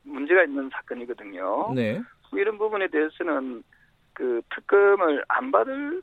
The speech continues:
Speaker 1: 국정조사나 특검을 안 받을 이유가 없다고 생각을 합니다.
Speaker 2: 음흠.
Speaker 1: 그리고 그, 그 대북 정책에 대해서도
Speaker 2: 네.
Speaker 1: 그 꼼꼼히 야당이 좀 살펴볼 계획이고요.
Speaker 2: 예.
Speaker 1: 그, 그리고 검언, 어,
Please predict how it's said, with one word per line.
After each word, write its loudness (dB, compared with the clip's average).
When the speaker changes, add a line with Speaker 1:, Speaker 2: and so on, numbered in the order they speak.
Speaker 1:
국정조사나 0
특검을 -2
안 -4
받을 2
이유가 -2
없다고 2
생각을 -2
합니다. -2
Speaker 2:
음흠. -8
Speaker 1:
그리고 -2
그, -2
그 -8
대북 2
정책에 2
대해서도 2
Speaker 2:
네. -2
Speaker 1:
그 -8
꼼꼼히 -4
야당이 2
좀 -6
살펴볼 2
계획이고요. 0
Speaker 2:
예. 0
Speaker 1:
그, 2
그리고 6
검언, 0
어, -2